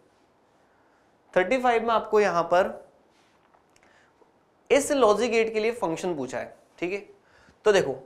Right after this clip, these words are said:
ये तो है ए बार, ए और ये ए बार, उन दोनों को अपन क्या कर रहे हैं,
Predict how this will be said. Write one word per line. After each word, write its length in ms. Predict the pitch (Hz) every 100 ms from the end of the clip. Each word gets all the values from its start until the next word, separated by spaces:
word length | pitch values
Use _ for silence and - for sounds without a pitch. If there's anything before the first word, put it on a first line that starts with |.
| - -
ये 200 | 156 208
तो 140 | 214
है 140 | 202 208
ए 300 | - 165 165
बार, 640 | 156 156 - - _ - - _ _
ए 320 | 156 165 185 -
और 100 | 131
ये 100 | 151 -
ए 120 | 135
बार, 380 | 120 120 - -
उन 140 | 196 208
दोनों 220 | 208 214
को 100 | 208
अपन 200 | 202 202
क्या 160 | 208 196
कर 140 | 190
रहे 140 | 180
हैं, 140 | 185